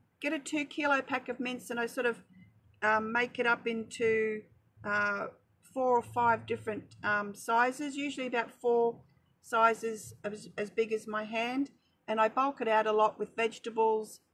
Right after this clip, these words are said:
dried breadcrumbs, beaten egg, and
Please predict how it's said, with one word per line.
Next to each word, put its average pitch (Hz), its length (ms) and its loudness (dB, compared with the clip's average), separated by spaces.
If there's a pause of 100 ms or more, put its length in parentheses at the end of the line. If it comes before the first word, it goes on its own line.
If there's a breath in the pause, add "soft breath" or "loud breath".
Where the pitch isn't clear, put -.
(140)
dried 226 380 0
breadcrumbs, 220 960 -4 (300)
beaten 220 360 0
egg, 208 440 -4 (420)
and 202 400 -6